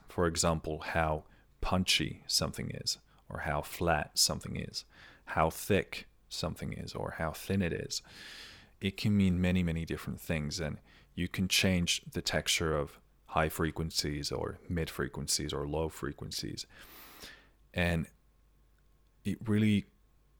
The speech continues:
comes down to your ability to know your compressors, know the different types of compressors out there.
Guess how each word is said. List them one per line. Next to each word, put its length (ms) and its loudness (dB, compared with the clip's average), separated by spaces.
comes 360 2
down 360 6
to 200 0
your 300 4
ability 760 0
to 420 0
know 280 6
your 180 2
compressors, 880 2
know 340 4
the 100 -2
different 360 -4
types 380 2
of 140 -8
compressors 640 -2
out 240 2
there. 300 -2